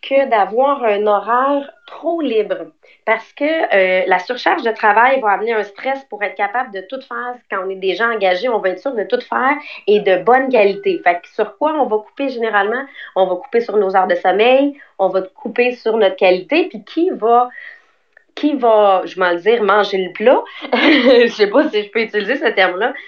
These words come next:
mais qui va vivre les conséquences de ça, ça va généralement être nos conjoints, nos enfants, parce que des fois, on va être moins disponible pour eux parce qu'on va avoir consacré trop de temps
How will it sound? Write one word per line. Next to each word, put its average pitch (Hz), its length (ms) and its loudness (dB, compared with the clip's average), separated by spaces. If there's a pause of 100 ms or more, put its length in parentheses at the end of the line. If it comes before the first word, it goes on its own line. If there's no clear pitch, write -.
(180)
mais 208 180 0
qui 247 120 -8
va 214 280 0
vivre 247 380 -6
les 220 120 -6
conséquences 202 580 -6
de 190 100 -6
ça, 180 180 -10
ça 226 140 -6
va 190 120 -6
généralement 190 640 -4 (280)
être 233 100 -6
nos 190 120 -6
conjoints, 185 640 -4 (420)
nos 196 260 -2
enfants, 180 320 -2
parce 226 200 -4
que 220 80 -2
des 185 100 -4
fois, 247 160 -4
on 226 40 -4
va 196 100 4
être - 100 -6
moins 196 320 0
disponible 196 640 0
pour 190 240 0
eux 277 100 4
parce 214 200 -2
qu'on 190 80 -2
va 185 100 2
avoir 190 280 0
consacré 202 680 -2 (260)
trop 226 220 -6
de 226 100 -12
temps 247 220 2